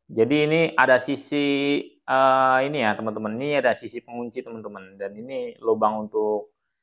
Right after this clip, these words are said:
ya, ini cowok, ini cewek lah. Begitulah ya, kira-kira ya. Ini untuk pemasangannya seperti ini, teman-teman. Yang ini cowok, yang ini cewek nih. Ya, begini nih.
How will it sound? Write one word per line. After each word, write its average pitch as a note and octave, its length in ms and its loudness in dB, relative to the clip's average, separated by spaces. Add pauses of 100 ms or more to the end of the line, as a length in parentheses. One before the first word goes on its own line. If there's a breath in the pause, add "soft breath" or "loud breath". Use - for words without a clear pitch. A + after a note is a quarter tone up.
(380)
ya, A2+ 240 6
ini C#3+ 160 0
cowok, C3+ 240 6
ini C#3+ 80 -2
cewek C3+ 320 4
lah. C#3+ 160 6 (800)
Begitulah A2+ 480 -4
ya, G2+ 180 2 (220)
kira-kira G#2 400 0
ya. F#2+ 100 2 (680)
Ini F#3+ 320 2
untuk G3 240 6
pemasangannya F#3 960 4 (640)
seperti E3 400 2
ini, D#3+ 80 4
teman-teman. B2+ 480 -2 (240)
Yang G#2+ 240 -4
ini C#3 100 -2 (140)
cowok, A2+ 400 6
yang A2 160 -4
ini B2 80 -6
cewek A#2+ 320 6
nih. G#2+ 180 -4 (540)
Ya, G#2+ 80 2
begini A2 320 4
nih. G#2 160 0